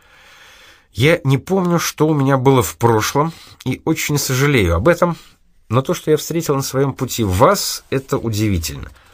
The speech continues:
Мне действительно очень хорошо с вами, словно вы излучаете тепло, нежность и доброту».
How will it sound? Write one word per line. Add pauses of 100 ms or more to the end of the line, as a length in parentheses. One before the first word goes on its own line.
(680)
Мне
действительно
очень
хорошо
с
вами,
словно
вы
излучаете
тепло, (180)
нежность
и
доброту».